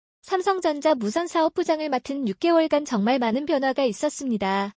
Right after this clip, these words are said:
지인을 만나거나 외식을 즐기던 평범한 일상이 이제는 특별해졌습니다. 이러한 넥스트 노멀 시대를 맞아 모바일 기술의 중요성을 그 어느 때보다 절실히 느끼고 있습니다.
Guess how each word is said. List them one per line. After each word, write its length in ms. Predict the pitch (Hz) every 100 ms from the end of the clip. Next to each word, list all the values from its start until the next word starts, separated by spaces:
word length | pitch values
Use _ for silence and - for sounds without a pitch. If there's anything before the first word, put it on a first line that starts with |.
| _ _ _ _ _ - - - -
지인을 480 | - 240 254 294 311
만나거나 600 | 214 220 285 330 294 311
외식을 500 | 226 202 302 302 311
즐기던 480 | 262 208 320 339 330
평범한 480 | 370 359 330 330
일상이 600 | 294 214 - 254 254 285
이제는 380 | 208 226 208 277
특별해졌습니다. 1160 | - - 392 381 349 311 277 240 202 190 196 202 _ _ _ _ _ - - -
이러한 420 | 226 285 330 339
넥스트 420 | 220 - - -
노멀 320 | 285 226 285
시대를 400 | 320 359 302 277
맞아 420 | 254 190 220 311 320 _ _ - - - -
모바일 400 | 214 262 339 349
기술의 420 | - 302 311 311
중요성을 680 | - 220 285 - 220 220 262
그 220 | - 262
어느 200 | 190 208
때보다 480 | 269 330 302 285 277
절실히 560 | 277 208 196 - 285 294
느끼고 380 | 214 - 294
있습니다. 720 | 330 - 277 226 196 196 196